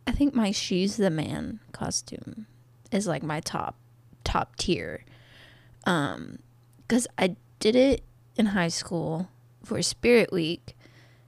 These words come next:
and I walked around my high school hallways with a unused tampon in my nose. And the looks that I got from it were low-key ridiculous.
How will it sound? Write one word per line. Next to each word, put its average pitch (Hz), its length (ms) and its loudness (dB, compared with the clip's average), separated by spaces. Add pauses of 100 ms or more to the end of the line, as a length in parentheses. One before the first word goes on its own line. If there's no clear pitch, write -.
(240)
and 202 340 2
I 202 220 2
walked 208 260 -2
around 220 380 -2
my 202 160 0
high 208 220 -4
school 220 320 -2
hallways 190 880 -2
with 185 320 -4 (120)
a 180 220 0 (100)
unused 233 600 0
tampon - 580 -4
in - 60 -8
my - 160 -4
nose. - 420 -10 (880)
And 233 160 4
the 208 80 0
looks 208 560 -2
that - 160 -2
I 247 140 6
got 226 420 -4 (140)
from - 260 -4
it - 320 -12 (1300)
were 202 200 4
low-key 185 380 4
ridiculous. - 880 -2